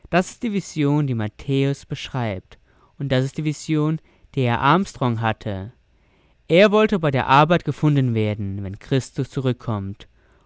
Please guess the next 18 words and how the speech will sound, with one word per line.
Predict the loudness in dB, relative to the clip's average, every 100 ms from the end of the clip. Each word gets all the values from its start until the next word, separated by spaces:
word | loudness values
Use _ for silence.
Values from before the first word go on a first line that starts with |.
| -4
Und | -2 4
das | 4 4 0 -2
sollten | 0 0 -4 -4
wir | -2 -2 -4
auch. | -4 -4 -8 _ _ _ _ _ _ _ _ _ _ _ _ _ _ _ _ _ _ _
Um | -4 2
mehr | 4
über | 4
dieses | 2 0 -2
Thema | 0 0 0 0
zu | 0
erfahren, | 0 2 2 2 -2 -6
besuchen | -6 -2 0 2 0
Sie | -6 -4
uns | -2 -4
auf | -8
unserer | -10 -4 -4 2
Webseite | 2 2 -2 -2 -2 -6